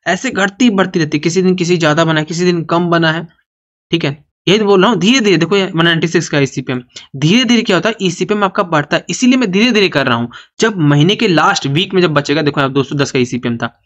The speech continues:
है ना? जब मंथ के लास्ट में, महीने के लास्ट में जब बचेगा एक वीक,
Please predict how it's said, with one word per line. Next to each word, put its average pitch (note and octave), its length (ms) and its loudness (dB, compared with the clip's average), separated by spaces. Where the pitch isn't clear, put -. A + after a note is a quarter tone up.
है - 140 -10
ना? F3+ 100 0
जब G#3 180 2
मंथ A3 340 0
के B3 140 0
लास्ट F3+ 460 0
में, B2 240 -2
महीने D3 200 0
के F3+ 80 0
लास्ट D#3 300 0
में E3 60 0
जब D3+ 100 0
बचेगा C3+ 360 -2
एक F3 220 2
वीक, G3+ 180 -4